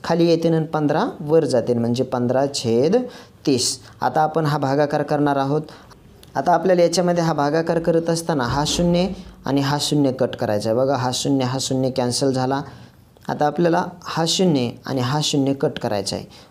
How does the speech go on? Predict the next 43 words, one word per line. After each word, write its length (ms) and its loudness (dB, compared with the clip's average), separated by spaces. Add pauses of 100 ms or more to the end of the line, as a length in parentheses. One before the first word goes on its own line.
हा 140 -4
शून्य 300 0
आणि 140 2
हा 180 -2
शून्य 280 0
कॅन्सल 420 -2
झाला. 260 -2 (360)
इथं 180 0
आपण 240 0
ह्या 120 2
दोन्ही 360 2
सहाला 440 0
भाग 180 -2
देणार 320 -2
आहोत. 200 -2 (420)
बे 140 0
एक 340 2
बे 460 2 (320)
आणि 180 0
बे 200 2
त्रिक 420 0 (240)
सहा. 380 -2 (720)
आता 160 0
बघा, 220 2
आपल्याला 280 2
इथं 280 0 (260)
ह्या 180 0
तीननी 480 2
ह्या 160 4
पंधराला 540 0
भाग 180 2
द्या 240 0 (300)
किंवा 180 2
मग 120 2
हे 180 2
तीन 240 0
आणि 160 2
हे 100 2
तीन 260 0 (240)
कॅन्सल 360 0
करा, 220 -2
कसंही 480 0
चालतंय. 400 0